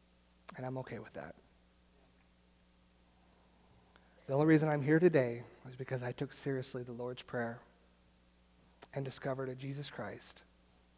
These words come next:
is a God who cares when we suffer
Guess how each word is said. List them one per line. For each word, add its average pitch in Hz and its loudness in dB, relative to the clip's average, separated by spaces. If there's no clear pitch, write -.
is 131 -8
a 139 -2
God 107 -4
who 147 -10
cares 156 0
when 180 -4
we 185 -2
suffer 120 -10